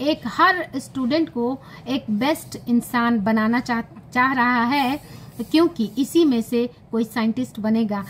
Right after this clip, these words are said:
कोई बहुत बड़ा डॉक्टर, कोई बहुत बड़ा इंजीनियर, कोई बहुत बड़ा एंटरप्रेन्योर, कोई बहुत बड़ा बिजनेसमैन, इसी में से तो निकलेगा। तो उसके लिए हर स्कूल, हर बच-, माँ बाप, हर गवर्नमेंट बच्चों को तैयार कर रही है।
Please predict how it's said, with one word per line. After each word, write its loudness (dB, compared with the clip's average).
कोई 0
बहुत 0
बड़ा -2
डॉक्टर, -6
कोई -4
बहुत -2
बड़ा -2
इंजीनियर, 2
कोई -2
बहुत -4
बड़ा -2
एंटरप्रेन्योर, 0
कोई 2
बहुत -2
बड़ा -2
बिजनेसमैन, -2
इसी 0
में 2
से -4
तो -4
निकलेगा। 2
तो 2
उसके 0
लिए 2
हर 0
स्कूल, -2
हर 2
बच-, -2
माँ 4
बाप, 0
हर 6
गवर्नमेंट 2
बच्चों -4
को -6
तैयार 0
कर -4
रही 0
है। -4